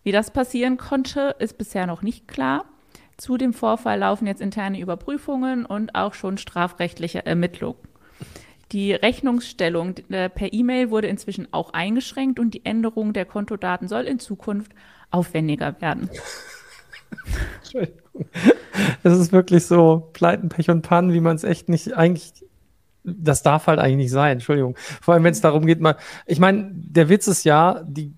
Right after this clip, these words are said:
Speaker 2: werden ja oft mit großen Summen hantieren, ne? Also das ist ja jetzt für die, äh, gar nicht mal das Größte, was sie an Überweisungen irgendwie tätigen müssen. Deswegen, äh, stumpft man da vielleicht auch ein bisschen ab und denkt so, "Ja Gott",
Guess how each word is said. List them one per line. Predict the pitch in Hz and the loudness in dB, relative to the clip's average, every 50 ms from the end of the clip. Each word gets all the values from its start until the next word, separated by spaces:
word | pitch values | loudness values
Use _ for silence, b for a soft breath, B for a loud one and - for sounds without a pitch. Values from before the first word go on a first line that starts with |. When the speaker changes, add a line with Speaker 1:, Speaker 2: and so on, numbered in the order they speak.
| _ _ | _ _
Speaker 2:
werden | - - 160 165 165 160 | -6 0 4 4 4 4
ja | 165 160 | 4 2
oft | - 175 - - - | 2 0 -2 -2 -2
mit | 165 151 - | -2 -2 -2
großen | - 139 143 151 151 - 151 143 143 - | -4 -2 -2 -2 -2 -2 -4 -6 -6 -6
Summen | 170 139 131 151 151 139 135 120 | -2 2 2 2 2 2 0 0
hantieren, | 120 127 123 117 - - - 65 62 - - | 0 -2 -4 -6 -8 -8 -6 -6 -6 -6 -4
ne? | - 151 185 202 - | -2 -2 -2 -2 0
Also | - 151 139 139 | 0 0 0 2
das | 143 139 147 151 | 2 0 0 -2
ist | - - | 0 2
ja | 151 147 | 4 4
jetzt | 147 151 156 143 - | 4 4 2 -2 -4
für | - - 165 | -2 0 0
die, | 151 170 175 175 175 175 B B B B B B B | 2 2 2 2 2 0 B B B B B B B
äh, | B - 190 196 196 190 190 | B -10 -10 -10 -10 -8 -4
gar | 165 156 165 180 | 2 4 6 6
nicht | 196 185 165 | 6 6 6
mal | 175 165 | 6 4
das | 165 147 - | 4 2 2
Größte, | 165 160 185 196 190 - 165 | 6 6 6 6 6 4 4
was | 165 165 - | 4 4 4
sie | 156 | 2
an | 151 | 2
Überweisungen | 151 151 156 143 131 156 175 208 196 185 170 165 | 4 4 4 6 6 4 4 4 4 4 2 4
irgendwie | 175 165 160 147 147 | 2 2 2 0 -2
tätigen | - - - 220 - 190 147 147 | -2 0 0 0 2 0 0 0
müssen. | 143 151 - - 170 | 0 0 0 0 0
Deswegen, | 165 - - 170 175 170 165 170 196 - - | 0 2 4 4 4 4 2 -2 -6 -10 -16
äh, | - 185 185 185 - | -16 -14 -14 -12 -6
stumpft | - - 202 214 208 - | -2 0 0 0 0 0
man | - 180 156 | 0 2 4
da | 156 151 | 4 2
vielleicht | - - 175 165 165 - | 2 2 0 0 2 2
auch | 170 143 | 0 0
ein | 143 | 0
bisschen | 156 - - 175 | -2 -4 0 2
ab | 220 233 - | 2 2 2
und | - 156 | 2 2
denkt | 165 165 - | 2 2 0
so, | - 139 | 0 0
"Ja | 131 143 147 | 0 0 0
Gott", | - - 190 202 - _ | 2 2 2 2 2 _